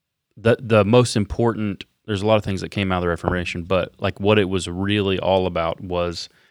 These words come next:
uh, salvation by faith alone in Christ, apart from works. And, and Luther has said, you know, "This is the cardinal,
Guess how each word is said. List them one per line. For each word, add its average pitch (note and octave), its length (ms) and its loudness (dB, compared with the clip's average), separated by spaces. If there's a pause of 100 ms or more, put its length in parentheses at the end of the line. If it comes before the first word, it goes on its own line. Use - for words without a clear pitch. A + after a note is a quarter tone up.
(360)
uh, E2 220 -4
salvation E2+ 520 -2
by D#2+ 120 -4
faith E2+ 300 -6
alone F2+ 300 -10
in F#2+ 100 -10
Christ, - 480 -10 (480)
apart G#2 320 4
from F2+ 180 -2
works. - 360 -8 (320)
And, G#2 360 4 (1080)
and G#2+ 160 -2
Luther A#2 420 6
has G2 140 4
said, G2 280 4
you F#2+ 100 0
know, F#2 100 2
"This F#2+ 240 0
is F2 220 -2
the F2+ 320 -4
cardinal, F#2 540 0